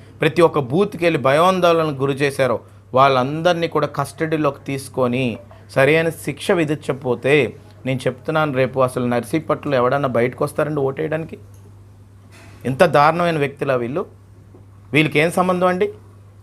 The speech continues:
వీళ్ళతో పాటు ఇద్దరు ముగ్గురు కౌన్సిలర్లు తిరగడం ఈ రౌడీలతోటి. వీళ్ళు రౌడీ అంటే ఏంటంటే కాలర్ ఎగరేస్తున్నారు అనుకుంటున్నారు. రేపు ఎట్టి పరిస్థితుల్లో తెలుగుదేశం పార్టీ, జనసేన పార్టీ, బీజేపీ పార్టీ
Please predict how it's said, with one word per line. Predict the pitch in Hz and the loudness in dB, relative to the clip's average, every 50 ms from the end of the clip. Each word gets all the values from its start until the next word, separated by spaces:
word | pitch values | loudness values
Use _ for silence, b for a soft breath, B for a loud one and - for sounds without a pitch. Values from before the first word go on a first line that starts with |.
| - - - - - 120 | -20 -20 -20 -14 -4 2
వీళ్ళతో | 139 175 196 196 202 202 | 2 4 4 4 4 2
పాటు | 180 180 196 190 180 | 4 4 4 4 2
ఇద్దరు | 160 143 165 160 | 0 0 0 0
ముగ్గురు | 165 160 151 160 147 | 2 2 0 0 0
కౌన్సిలర్లు | - 135 127 151 165 - 180 185 180 175 170 | 0 0 -2 -2 -2 -2 -2 -2 0 0 0
తిరగడం | 165 170 165 165 170 170 185 202 - - - - - - 120 | 0 2 2 2 0 -2 -2 -6 -10 -16 -20 -20 -14 -6 -4
ఈ | 123 | 0
రౌడీలతోటి. | 127 131 135 151 151 160 156 147 156 151 139 202 - - - - - - - - - - - - - - - - - - - - - | 2 2 4 4 2 0 0 0 -2 -2 -2 -4 -10 -12 -20 -20 -20 -20 -20 -20 -20 -20 -20 -20 -20 -20 -20 -20 -20 -20 -14 -6 -4
వీళ్ళు | - 151 147 | -2 2 4
రౌడీ | 143 147 170 190 220 220 | 6 6 6 6 6 4
అంటే | 208 196 196 185 202 | 4 2 2 2 0
ఏంటంటే | 190 185 180 196 190 - | 0 2 0 -2 -2 2
కాలర్ | 180 160 160 175 185 180 | 4 4 6 6 4 4
ఎగరేస్తున్నారు | 185 180 165 175 175 175 170 170 165 165 156 | 2 2 2 2 0 0 0 -2 -2 0 0
అనుకుంటున్నారు. | 151 147 135 143 139 131 139 127 117 98 - - - - - - - - - | 0 -2 -4 -6 -6 -4 -4 -4 -4 -4 -8 -16 -20 -20 -20 -20 -20 -14 -6
రేపు | 113 123 151 165 180 185 185 180 - 170 | 2 4 6 6 6 6 4 2 2 0
ఎట్టి | 151 - - - 185 | 0 0 -2 -4 -4
పరిస్థితుల్లో | 175 175 170 160 - - - 170 170 | 0 0 0 0 0 -4 0 0 0
తెలుగుదేశం | 165 156 151 151 151 160 156 160 156 - - - 151 147 147 135 - | 0 0 -2 0 0 0 2 0 0 0 0 0 0 0 -2 -2 2
పార్టీ, | 143 135 135 135 - - 156 | 2 2 2 0 -2 -6 -6
జనసేన | 151 131 131 131 143 143 - 156 151 147 143 | -4 -2 -2 -2 -2 -2 -2 -2 -2 -2 -2
పార్టీ, | 131 - 135 131 131 135 156 147 | -2 0 -2 -2 -2 -2 -4 -4
బీజేపీ | 135 113 123 139 135 135 156 151 139 147 139 | -2 -2 -2 -2 -2 0 0 0 0 -2 -2
పార్టీ | 131 143 135 131 131 - 160 160 | 0 0 0 0 0 -4 -6 -6